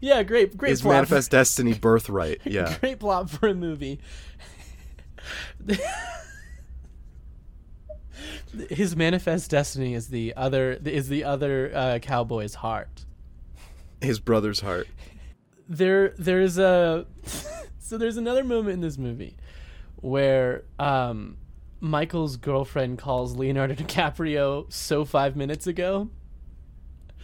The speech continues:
Speaker 1: Which
Speaker 2: I don't remember that at all.
Speaker 1: Yeah, remember th-, there's the whole scene where, where he's, he's out, uh, in learning how to ride Black, the horse.
Speaker 2: Th-, that's right. Is there anything else they call Black in this movie, Evan?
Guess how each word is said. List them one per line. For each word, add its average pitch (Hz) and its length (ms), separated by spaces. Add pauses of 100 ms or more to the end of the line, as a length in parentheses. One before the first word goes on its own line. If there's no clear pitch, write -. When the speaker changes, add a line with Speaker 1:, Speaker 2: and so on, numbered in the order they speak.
(440)
Speaker 1:
Which 180 220
Speaker 2:
I 135 40
don't 147 120
remember 90 320
that 90 240
at 80 100
all. 92 220
Speaker 1:
Yeah, 220 200
remember 196 360
th-, 175 100
there's 202 160
the 196 80
whole 208 160
scene 202 340
where, 151 440
where 147 160
he's, 165 360
he's 165 220
out, 170 320
uh, 131 520
in 151 260 (480)
learning 180 440
how 175 200
to 147 400
ride 131 640 (100)
Black, 143 720 (500)
the 151 140
horse. 139 420 (380)
Speaker 2:
Th-, - 100 (220)
that's 113 240
right. 113 180
Is 113 180
there 160 140
anything 214 300
else 214 320
they 202 160
call 202 300
Black 170 360
in 202 100
this 214 140
movie, 208 300
Evan? 233 340